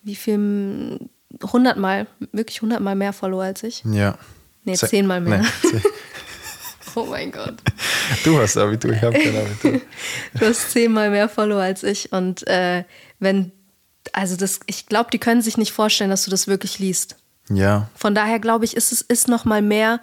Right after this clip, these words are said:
Speaker 1: die Hürde weg, dass man dir so eine doofe Nachricht schreibt, zum Beispiel.
Speaker 2: Ja, das stimmt. Aber es ist zum Beispiel auch so,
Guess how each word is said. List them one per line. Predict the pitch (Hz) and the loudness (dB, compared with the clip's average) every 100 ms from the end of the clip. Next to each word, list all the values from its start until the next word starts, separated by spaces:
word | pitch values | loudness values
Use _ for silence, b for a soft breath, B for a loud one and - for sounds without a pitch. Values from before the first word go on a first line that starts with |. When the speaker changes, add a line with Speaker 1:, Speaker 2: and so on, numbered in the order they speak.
| B B B B B _ | B B B B B _
Speaker 1:
die | 220 196 | -6 0
Hürde | 233 269 254 196 | 4 6 4 4
weg, | 214 214 - | 0 -2 -4
dass | 214 - | -2 0
man | 208 202 | 0 0
dir | 208 202 | 0 0
so | 196 | 0
eine | 196 196 196 | 0 0 -2
doofe | 180 208 190 190 | -2 -2 -2 -2
Nachricht | 185 190 - - | -4 -6 -10 -14
schreibt, | - - - | -14 -14 -10
zum | - | -10
Beispiel. | 202 - 214 - - | -10 -10 -10 -12 -4
Speaker 2:
Ja, | 107 101 | 2 2
das | 101 - | 2 2
stimmt. | - 98 104 - - B B B | 0 -2 -4 -8 -20 B B B
Aber | - 113 | 0 2
es | 127 | 2
ist | - | 2
zum | 117 | 2
Beispiel | 113 113 110 | 2 2 0
auch | - 110 | 0 2
so, | - 110 113 | 0 2 2